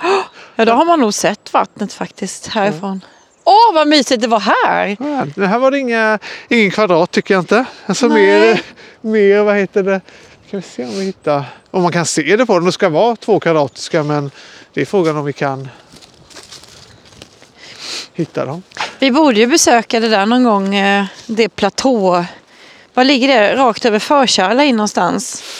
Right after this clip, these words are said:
Speaker 2: Ja.
Speaker 1: Där ska ligga sånt, eh, platårös, alltså som är byggt, alltså,
Speaker 2: Just det.
Speaker 1: det är
Speaker 2: Det, vad heter det?
Speaker 1: jättecoolt.
Speaker 2: Forstheim, va?
Speaker 1: Ja,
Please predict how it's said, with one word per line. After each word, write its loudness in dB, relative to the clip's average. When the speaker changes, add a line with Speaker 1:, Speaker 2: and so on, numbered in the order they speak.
Speaker 2:
Ja. -6
Speaker 1:
Där 2
ska -4
ligga 2
sånt, -6
eh, 0
platårös, -4
alltså 0
som 0
är 2
byggt, -4
alltså, -2
Speaker 2:
Just -8
det. 0
Speaker 1:
det 2
är 4
Speaker 2:
Det, 2
vad 0
heter 2
det? 2
Speaker 1:
jättecoolt. 0
Speaker 2:
Forstheim, 0
va? 0
Speaker 1:
Ja, 2